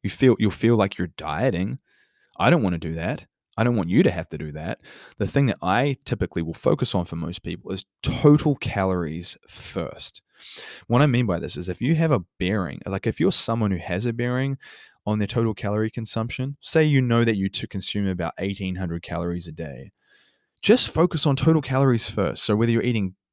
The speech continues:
quinoa and lentil pasta and beans, eat a diverse range of foods and just get enough total calories in. So hit the eighteen hundred you're looking for. Yeah, your, your carbohydrate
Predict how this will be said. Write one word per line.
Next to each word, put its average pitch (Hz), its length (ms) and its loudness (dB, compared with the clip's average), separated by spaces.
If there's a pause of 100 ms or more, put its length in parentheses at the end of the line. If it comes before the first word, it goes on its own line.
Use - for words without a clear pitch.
(480)
quinoa 127 840 4 (500)
and 90 220 -6
lentil 127 320 2
pasta 113 680 0
and 80 220 -8
beans, 117 680 0 (720)
eat 143 180 4
a 123 80 4
diverse 90 640 4
range 147 240 6
of 165 80 6
foods 87 640 -2 (500)
and 101 220 0
just 113 540 4
get 101 240 4
enough 92 380 -2
total 90 360 0
calories 82 520 -2
in. - 240 -8
So - 140 -2
hit 147 200 2
the - 100 2
eighteen 110 320 2
hundred 92 280 0
you're 82 100 -4
looking 85 260 -8
for. - 300 -10 (560)
Yeah, 165 480 6
your, 101 160 6
your 95 160 4
carbohydrate 87 880 -2